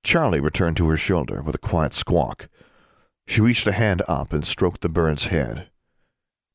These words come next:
"You're angry at me," Maximilian muttered as he followed after her. "You think?" She realized she didn't really know the way back, but she assumed Maximilian would say something if they were going the wrong way. She certainly wasn't going to ask.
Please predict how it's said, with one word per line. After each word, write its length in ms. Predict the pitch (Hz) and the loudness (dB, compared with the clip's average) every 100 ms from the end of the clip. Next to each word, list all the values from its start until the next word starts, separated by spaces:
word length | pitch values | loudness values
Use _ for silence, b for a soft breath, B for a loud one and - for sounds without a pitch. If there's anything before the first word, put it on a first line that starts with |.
| _ | _
"You're 180 | 73 82 | 0 2
angry 380 | 87 78 73 | 2 2 2
at 160 | 64 60 | 0 0
me," 240 | 69 73 - _ _ _ - | 0 0 -6 _ _ _ -4
Maximilian 640 | 85 67 80 73 67 69 | -2 -2 -4 -2 -2 -4
muttered 380 | 69 64 62 - | -4 -4 -8 -10
as 180 | - 73 | -10 -8
he 60 | 73 | -6
followed 300 | 69 69 71 | -4 -2 0
after 280 | 67 76 | -2 -2
her. 220 | 73 71 - _ _ _ _ _ - | -4 -4 -6 _ _ _ _ _ -2
"You 80 | 127 | 2
think?" 380 | 160 254 - _ _ _ _ _ _ _ _ _ _ _ | 2 2 -4 _ _ _ _ _ _ _ _ _ _ _
She 220 | - - 131 | -6 0 4
realized 580 | 147 143 78 55 58 | 4 4 2 -2 -6
she 280 | - - 117 | -6 0 2
didn't 220 | 117 104 | 4 2
really 220 | 101 101 101 | 4 4 4
know 160 | 107 | 4
the 100 | 90 | 4
way 140 | 78 76 | 4 4
back, 540 | 87 78 50 - - - | 2 0 -2 -14 -20 -6
but 120 | - | -2
she 120 | - | 0
assumed 440 | 107 - 175 139 | 0 2 2 2
Maximilian 600 | 113 101 - 104 101 78 85 | 0 0 2 2 2 2 2
would 120 | 82 | 0
say 200 | - 117 | 0 0
something 480 | 90 127 87 - - | 0 -2 -2 -8 -10
if 80 | |
they 80 | - | -2
were 100 | 76 | 0
going 220 | 80 82 | 2 2
the 80 | 78 | 4
wrong 240 | 76 76 73 | 2 2 2
way. 400 | 85 73 50 - _ _ _ _ _ _ | 2 0 -6 -16 _ _ _ _ _ _
She 200 | - 113 | 2 2
certainly 380 | - 107 69 71 | 4 2 0 -4
wasn't 300 | 71 76 76 | -2 -2 0
going 200 | 80 69 | 0 0
to 140 | - | 0
ask. 460 | 73 60 - - | -2 -4 -10 -12